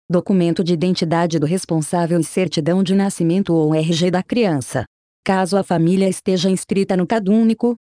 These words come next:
também será necessário apresentar o comprovante do cadastro. O projeto de ginástica de trampolim de Contagem é realizado em parceria entre a Prefeitura e a Associação de Ginástica de Trampolim de Contagem.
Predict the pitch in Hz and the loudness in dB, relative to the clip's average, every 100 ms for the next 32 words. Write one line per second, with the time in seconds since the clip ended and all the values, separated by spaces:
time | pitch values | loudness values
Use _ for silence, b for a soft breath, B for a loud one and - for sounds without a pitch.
0 | _ - 233 202 180 185 170 180 185 - | _ 0 2 2 0 0 0 2 0 0
1 | 165 - 185 185 180 190 190 202 160 156 | -2 0 0 0 0 -2 0 0 0 0
2 | 254 254 226 190 165 190 180 165 160 208 | 0 0 2 0 0 0 0 -2 -2 -2
3 | 139 123 - 131 117 _ _ _ 202 - | -2 -4 -4 -4 -6 _ _ _ -4 0
4 | 190 165 165 147 190 165 175 190 156 - | 0 0 0 0 -2 -2 0 0 0 -2
5 | 208 190 170 - 185 180 175 185 190 175 | -2 -2 -2 -2 -2 0 0 2 0 0
6 | 190 165 185 175 170 180 175 180 175 160 | 0 0 0 0 0 0 0 0 0 0
7 | 170 175 180 226 - 190 - 175 170 170 | 0 0 0 0 0 -2 -2 -2 0 0
8 | 175 175 - 180 202 196 185 190 180 165 | 0 -2 -2 -2 -2 -2 0 2 2 0
9 | - 156 147 - 185 175 170 170 190 151 | -2 -2 -4 -4 -4 -2 -2 0 0 0
10 | 147 214 190 180 - 185 180 220 180 185 | -2 -2 -2 -2 0 -2 0 0 2 2
11 | 190 220 214 202 143 139 135 | 2 0 0 0 -2 -2 -2